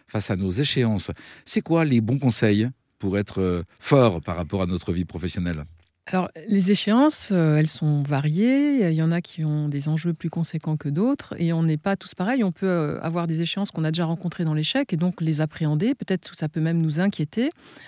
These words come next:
Speaker 2: Euh, il y a la pression qu'on peut avoir aussi. Vous imaginez un sportif, par exemple, qui a une échéance de finale olympique. Peut-être que, euh, la nuit précédant, euh, son, sa finale, il va peut-être avoir une mauvaise nuit. Alors, ce qui est important de, de, de, d'envisager par rapport au sommeil et,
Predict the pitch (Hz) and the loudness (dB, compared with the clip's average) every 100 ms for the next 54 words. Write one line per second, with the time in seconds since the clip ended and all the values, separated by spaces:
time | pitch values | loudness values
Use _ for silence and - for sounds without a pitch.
0 | - 151 151 147 143 - 190 - 370 - | -6 0 0 0 -2 -2 -4 -4 -4 -4
1 | 170 165 151 233 302 - - 156 147 151 | -4 -4 -2 -2 -2 -2 -2 0 2 0
2 | 151 170 160 - 156 - 185 143 135 175 | 0 -2 -2 -6 -12 -12 -10 -8 -4 -4
3 | 175 156 147 147 - 160 151 143 147 135 | -4 -4 -2 -2 -2 -2 -2 -4 -4 -2
4 | 131 139 254 254 - - - - - - | -2 -2 -2 -4 -8 -20 -20 -20 -20 -12
5 | 156 202 - 160 156 147 135 151 147 160 | -6 -6 -4 -2 0 0 -2 -2 0 4
6 | 208 220 - 196 202 170 185 190 180 143 | 4 4 0 0 2 2 4 2 2 0
7 | 135 135 151 - 143 139 139 147 - 185 | -2 -2 -6 -6 -6 -6 -6 -8 -2 2
8 | 285 190 170 156 - 247 196 190 185 160 | 2 2 0 -4 -4 -4 -2 0 0 0
9 | 190 185 165 147 123 - 123 - - - | 0 -2 -2 -2 -4 -6 -8 -8 -20 -20
10 | - - _ _ _ - - 202 202 196 | -20 -20 _ _ _ -10 -4 -2 -2 -2
11 | - 254 208 175 170 160 156 156 156 160 | -2 0 2 2 0 -2 -2 -4 -4 -2
12 | 160 156 165 196 175 151 151 147 151 170 | -2 -2 -2 -2 -2 -4 -4 -6 -4 -2
13 | 185 190 170 170 | 0 0 -2 -4